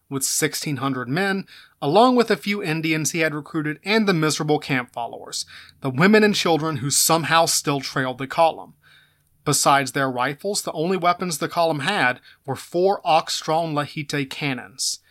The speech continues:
They had lost a third of their number on the way here,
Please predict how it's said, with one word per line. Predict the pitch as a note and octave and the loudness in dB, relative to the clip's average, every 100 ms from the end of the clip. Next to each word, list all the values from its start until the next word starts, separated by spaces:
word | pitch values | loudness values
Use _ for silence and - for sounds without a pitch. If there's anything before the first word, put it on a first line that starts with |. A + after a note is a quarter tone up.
| _ _ _ - | _ _ _ 2
They | D3+ | 2
had | C#3+ | 4
lost | C3+ C#3+ C#3 C#3+ | 2 2 2 -4
a | |
third | B2+ D3+ C#3+ | -4 0 0
of | C3+ | 0
their | C3+ | 0
number | C3 B2+ C3 B2 D3 | 0 -2 -4 -4 -4
on | C3+ C3 | -2 -4
the | B2+ | -4
way | B2+ B2 | -8 -10
here, | A#2+ D3 B2+ D3 | -10 -8 -6 -6